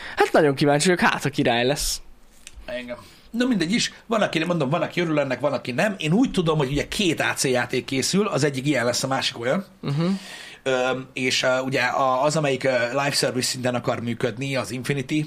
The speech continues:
Speaker 1: Ja, ja, ja.
Speaker 2: az marad olyan.
Speaker 1: Mhm.
Speaker 2: Tehát a nagy A C game az olyan marad,
Speaker 1: Mhm.
Speaker 2: R P G marad, ö, de ez a Mirage, ez, ez ilyen, ilyen lesz. Ez lesz az A C plusz.
Speaker 1: Aha.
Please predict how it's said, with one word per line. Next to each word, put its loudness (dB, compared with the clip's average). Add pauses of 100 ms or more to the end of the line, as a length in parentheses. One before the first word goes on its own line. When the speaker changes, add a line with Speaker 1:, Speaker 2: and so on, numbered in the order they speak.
(100)
Speaker 1:
Ja, 6
ja, 6
ja. 6
Speaker 2:
az 2
marad 4
olyan. -2 (280)
Speaker 1:
Mhm. 2
Speaker 2:
Tehát 2
a 2
nagy 2 (120)
A 0
C 0
game 0
az 0
olyan 2
marad, 0 (120)
Speaker 1:
Mhm. -2
Speaker 2:
R 2
P 4
G 4
marad, 0 (260)
ö, 2
de 0
ez 0
a 2
Mirage, 0
ez, -6 (520)
ez -2
ilyen, -2
ilyen -2
lesz. -6 (680)
Ez 2
lesz 0
az 0
A 0
C -4
plusz. -8 (180)
Speaker 1:
Aha. 2